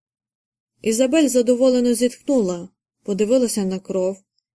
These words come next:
і почала її злизувати. Потім подала дріт братові, жестом показуючи,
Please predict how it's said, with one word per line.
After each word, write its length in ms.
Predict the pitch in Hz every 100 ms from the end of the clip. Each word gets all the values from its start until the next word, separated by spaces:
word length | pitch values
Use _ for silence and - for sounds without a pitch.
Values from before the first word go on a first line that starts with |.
| _ _ _
і 120 | -
почала 420 | 190 208 214 196 190
її 200 | 196 220
злизувати. 760 | 247 208 175 170 170 202 196 _ _ _ _ _ _ _ _ _
Потім 340 | 302 294 220
подала 380 | 214 202 226 220
дріт 260 | 208 220
братові, 600 | 196 254 196 190 170 175 - _ _
жестом 460 | 196 214 220 - 190
показуючи, 880 | 196 214 247 208 208 202 - 190